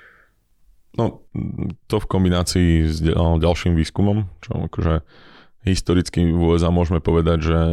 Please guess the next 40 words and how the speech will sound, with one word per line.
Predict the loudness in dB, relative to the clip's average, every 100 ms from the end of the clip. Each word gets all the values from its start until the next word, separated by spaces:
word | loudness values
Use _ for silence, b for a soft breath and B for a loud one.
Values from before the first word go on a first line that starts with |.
| -2
aj | -2 -2 -2 -2
napriek | -2 -2 -2 -2 -2
tomu, | -2 0
že | 0
sme | 0
teda | -2
fanúšikovia | -2 -2 -2 0 0
privátneho | 0 -2 0 -4
sektoru, | -4 -6 -4 -2
takže | -2 -2 0 0
veľa | 0 2 2
výskumu | 0 -2 -2 -2
sa | 0 0
udialo, | 2 2 2 2
o, | 0 0 -2 0 -2
štátom | -2 -2 0 -4
sponzorovaného, | -2 0 2 2 2 2 0 -2 -4
akože | -10 -10 -10 -8
úspešného | -10 -4 -2 0
výskumu | -2 -2 -2 -2 -4 -6
bolo | -4 -4
štátom | -4 -4 -4
sponzorovaného. | -4 -2 -2 0 0 0 -2 B B B B B B B -4
O, | -2
keď | -2 -4 -4
sa | 0
pozrieme | 0 2 2 2
na, | 2 2 2
na | 0
vesmírne | -2 -2 -2 -2
preteky | -2 -2 -2 -2
a |
podobne, | 0 -2 0 -2
tak | -4 -12 -12 -10
to | -10 -12 -6 -4
väčšinou | -4 -2 -2
za | -2
tým | -4
stal | -4 -4
štát. | -4 -6